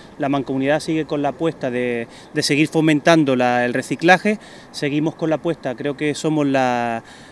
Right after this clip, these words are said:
la entidad pública más importante, eh, fo-, de fomento en el reciclaje en nuestra comarca, y ayer precisamente presentábamos el, un,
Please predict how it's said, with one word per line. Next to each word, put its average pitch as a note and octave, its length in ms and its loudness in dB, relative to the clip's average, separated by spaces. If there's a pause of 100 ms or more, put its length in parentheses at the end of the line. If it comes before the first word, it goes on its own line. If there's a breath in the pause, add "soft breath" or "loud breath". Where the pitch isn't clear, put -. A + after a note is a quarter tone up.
(100)
la B2+ 320 -2
entidad C#3 320 0
pública D#3+ 500 -4
más C#3 140 -8
importante, A#2+ 1040 -8
eh, G#2+ 40 -10
fo-, D3+ 200 -12
de C3+ 160 -4
fomento C#3+ 400 -2
en D3 60 0
el C#3 120 -2
reciclaje C3+ 800 -4
en B2+ 80 -2
nuestra C3 320 -4
comarca, D#3 460 -4 (400 loud breath)
y C#3 480 2
ayer D3 420 4 (280)
precisamente D#3+ 580 -2
presentábamos C#3+ 760 2
el, C3+ 500 0
un, C3+ 440 0